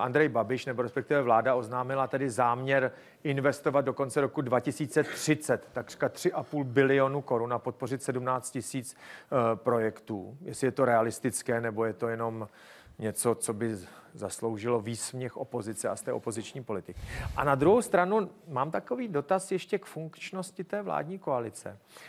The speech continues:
a respektive přisvojování si zásluh za jednotlivé činnosti. A mě k téhleté otázce vede taková zajímavá věc. Já jsem tedy na sociální síti Twitter.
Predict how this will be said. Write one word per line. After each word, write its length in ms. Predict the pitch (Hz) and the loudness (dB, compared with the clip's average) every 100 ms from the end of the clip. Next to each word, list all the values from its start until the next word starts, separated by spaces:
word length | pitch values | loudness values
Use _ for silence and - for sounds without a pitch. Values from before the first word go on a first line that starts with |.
| - | -10
a 80 | - | -2
respektive 500 | 120 - 165 - 190 | 0 2 2 4 4
přisvojování 920 | - - 151 - 165 180 180 185 190 196 | 4 -2 -6 2 4 6 4 4 0 -4
si 180 | - | -4
zásluh 540 | 185 139 131 - 180 160 | 2 4 4 2 0 2
za 140 | 151 | 4
jednotlivé 460 | 143 151 147 160 165 | 4 2 -4 0 0
činnosti. 440 | - 127 127 - - - - | 0 -6 -6 -8 -12 -14 -8
A 60 | - | -2
mě 160 | 127 156 | 2 4
k 80 | |
téhleté 420 | - 247 262 247 247 | 4 6 6 6 4
otázce 800 | 135 135 110 104 - - 98 110 - - - | 4 4 2 2 -8 -6 -6 -8 -20 -20 -12
vede 300 | - 117 135 | -2 2 4
taková 400 | 190 175 190 202 | 4 2 4 4
zajímavá 500 | 165 151 165 175 175 170 | 6 4 4 4 4 4
věc. 280 | 117 92 - | 0 -4 -10
Já 180 | 117 | -10
jsem 240 | 123 - 196 | -8 -10 0
tedy 180 | 160 170 | 0 0
na 180 | - - - - | -4 -14 -20 -20
sociální 520 | - 127 - 147 170 | -12 -8 -4 -4 -4
síti 300 | 156 147 - | -6 -6 -6
Twitter. 440 | - 113 117 110 | -4 -2 0 -2